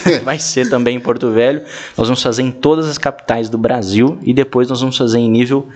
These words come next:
Speaker 2: online, né? Vai acontecer impacto também em nível
Speaker 1: Que
Speaker 2: online
Speaker 1: legal.
Speaker 2: pra pegar justamente essa coisa de escalar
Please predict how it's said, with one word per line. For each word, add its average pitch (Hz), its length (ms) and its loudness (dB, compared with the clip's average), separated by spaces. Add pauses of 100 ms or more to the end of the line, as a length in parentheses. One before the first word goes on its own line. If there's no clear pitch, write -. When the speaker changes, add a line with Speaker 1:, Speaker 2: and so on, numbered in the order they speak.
(280)
Speaker 2:
online, 117 500 0
né? 104 100 -4
Vai 110 100 -4
acontecer 107 360 -2
impacto 117 420 -6
também 110 340 0
em 117 60 2
nível 113 220 2
Speaker 1:
Que 117 60 4
Speaker 2:
online 110 340 2
Speaker 1:
legal. 139 140 -2
Speaker 2:
pra 160 100 -2
pegar 147 320 0
justamente 131 380 -2
essa 147 100 -4
coisa 139 220 0
de 135 60 -4
escalar 127 720 -4